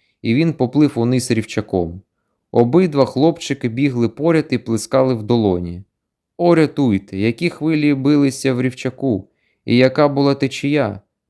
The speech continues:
Паперовий кораблик коливався, нахилявся і кружляв так швидко, що олов'яний солдатик аж тремтів.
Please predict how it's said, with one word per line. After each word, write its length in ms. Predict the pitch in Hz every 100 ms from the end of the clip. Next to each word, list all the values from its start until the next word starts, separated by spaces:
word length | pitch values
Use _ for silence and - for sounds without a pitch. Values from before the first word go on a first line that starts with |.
| _
Паперовий 600 | 117 113 131 156 143 139
кораблик 720 | 135 139 147 131 139 139 139
коливався, 800 | 143 139 135 135 147 143 127 143
нахилявся 800 | 143 139 139 135 143 147 143 139
і 60 |
кружляв 560 | 139 - 139 127 143 139
так 160 | 139 -
швидко, 500 | - 151 151 - 123
що 180 | -
олов'яний 420 | 117 113 123 123 117
солдатик 640 | - 113 120 123 120 -
аж 140 | 117
тремтів. 540 | - 120 120 - 147